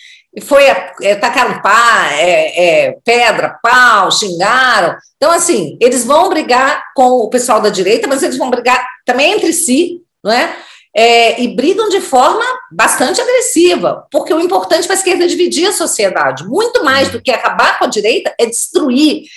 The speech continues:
é dividir a sociedade. Isso é do D N A deles, como você muito bem colocou.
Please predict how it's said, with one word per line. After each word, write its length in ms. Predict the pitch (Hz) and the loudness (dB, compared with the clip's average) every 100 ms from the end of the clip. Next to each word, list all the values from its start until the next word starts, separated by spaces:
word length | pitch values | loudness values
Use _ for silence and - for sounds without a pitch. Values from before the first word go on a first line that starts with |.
| - | -6
é 60 | - | -4
dividir 580 | 190 262 349 - 254 349 | -2 2 2 2 4 4
a 80 | 587 | 4
sociedade. 800 | - 196 - 156 139 123 - - _ - | 2 -2 -2 -4 -4 -6 -8 -14 _ -16
Isso 300 | - 262 269 | -6 -4 0
é 160 | 247 285 | 4 4
do 140 | 349 | 2
D 180 | 233 247 | 0 -2
N 100 | 226 | -2
A 120 | 208 | -4
deles, 260 | 202 196 190 | -2 -4 -4
como 180 | - 185 | -8 -8
você 140 | 180 | -6
muito 240 | 180 185 180 | -6 -8 -8
bem 140 | 180 | -8
colocou. 400 | 175 170 170 - | -8 -10 -12 -18